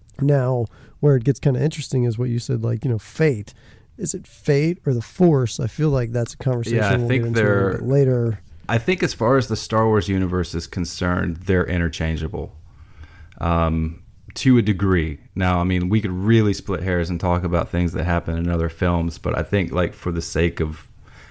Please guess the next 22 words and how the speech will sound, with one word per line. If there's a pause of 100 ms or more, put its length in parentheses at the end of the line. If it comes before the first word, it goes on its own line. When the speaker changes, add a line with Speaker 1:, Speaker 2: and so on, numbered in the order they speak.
(640)
Speaker 2:
at
least
this
movie,
they
can
be
interchangeable. (640)
Um, (100)
Speaker 1:
Yeah,
the
way,
the
way
I
took
it
from
this
movie
is
that